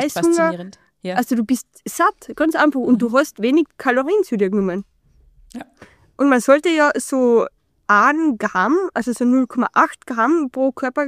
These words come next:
Speaker 2: Kilo Körpergewicht zu sich nehmen. Außer du bist
Speaker 1: Mhm.
Speaker 2: Sportler, dann solltest du das Doppelte zu dir nehmen. Aber
Speaker 1: Mhm.
Speaker 2: das ist schon einmal, also sechzig Gramm klingt zu wenig. Oder siebzig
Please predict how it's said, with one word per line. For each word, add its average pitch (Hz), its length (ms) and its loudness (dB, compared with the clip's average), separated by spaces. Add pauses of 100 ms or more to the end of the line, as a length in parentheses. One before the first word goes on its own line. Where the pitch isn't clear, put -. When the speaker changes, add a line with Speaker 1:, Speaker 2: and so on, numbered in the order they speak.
Speaker 2:
Kilo 285 280 -2
Körpergewicht 269 540 -6
zu 302 140 -6
sich 302 220 -6
nehmen. 285 260 -4
Außer 330 280 0
du 285 100 0
bist 254 200 0
Speaker 1:
Mhm. 233 60 -6
Speaker 2:
Sportler, 247 340 0
dann 262 140 0
solltest 233 320 -2
du 233 60 -2
das - 60 -4
Doppelte 294 380 -6
zu - 160 -6
dir 311 120 -4
nehmen. 285 280 -2 (600)
Aber 214 240 4
Speaker 1:
Mhm. 220 60 -14
Speaker 2:
das 196 220 -2
ist 240 120 -8
schon 294 100 2
einmal, 220 260 2
also 220 160 0
sechzig - 520 0
Gramm 233 260 0
klingt 370 300 -2
zu 214 160 -2
wenig. 180 320 -4 (480)
Oder 202 240 -4
siebzig - 460 -14